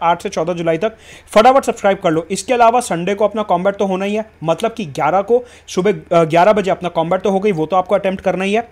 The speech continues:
इसके अलावा Unacademy का एक प्रॉमिस वीक चल रहा है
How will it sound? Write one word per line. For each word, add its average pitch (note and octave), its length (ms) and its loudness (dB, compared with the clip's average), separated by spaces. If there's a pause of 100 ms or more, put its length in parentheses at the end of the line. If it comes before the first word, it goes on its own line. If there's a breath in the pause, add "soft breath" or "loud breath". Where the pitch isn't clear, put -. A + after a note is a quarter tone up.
(360 loud breath)
इसके G#3+ 220 0
अलावा C#4 300 6
Unacademy A3+ 400 2
का B3 60 2
एक A#3+ 120 -2
प्रॉमिस G3 320 -2
वीक A3 120 -4
चल G3+ 160 0
रहा G#3+ 120 2
है A3 120 -4